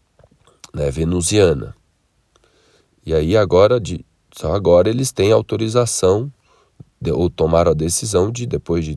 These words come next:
três, quatro anos, mais, na verdade, porque três, quatro anos é o período da, da pandemia, né?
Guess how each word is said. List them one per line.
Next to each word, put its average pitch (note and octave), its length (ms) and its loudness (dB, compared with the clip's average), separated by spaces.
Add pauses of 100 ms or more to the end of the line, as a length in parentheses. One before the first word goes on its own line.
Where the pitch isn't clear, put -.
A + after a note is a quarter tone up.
(140)
três, D#2+ 320 -4
quatro E2 440 -4
anos, F#2+ 600 -4 (120)
mais, F2 460 2
na C#2+ 100 -8
verdade, D2+ 500 -4
porque D#2+ 360 -10 (360)
três, F2 240 -2
quatro D#2+ 320 0
anos D#2+ 240 -2
é D#2+ 60 -2
o D2 80 -4
período D#2+ 420 -4
da, D2 300 -4 (580)
da - 100 -6
pandemia, E2 680 0
né? B2+ 220 0